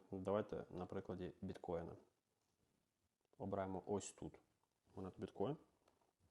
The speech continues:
Тут буде відображатись ваша статистика, хешрейт за останні двадцять чотири години. І також інші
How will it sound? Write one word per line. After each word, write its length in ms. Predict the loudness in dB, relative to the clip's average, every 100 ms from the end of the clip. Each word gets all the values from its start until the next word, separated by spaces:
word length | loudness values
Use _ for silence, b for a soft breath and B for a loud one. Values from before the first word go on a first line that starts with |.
| -20 -20 -20 -20 -20 B B B B
Тут 140 | 4 6
буде 200 | 10 10
відображатись 540 | 10 8 6 4 2
ваша 180 | 0 0
статистика, 460 | 0 0 0 0 0
хешрейт 480 | 0 6 6 6 0 -20 _ -20 -20 _ _ -20 -16 0
за 180 | 4 4
останні 280 | 4 6 6
двадцять 220 | 4 2
чотири 200 | 2 4
години. 300 | 4 4 2 B B B B B B -18 -2
І 220 | 2 2
також 400 | 4 2 2 2
інші 420 | 2 2 0 -2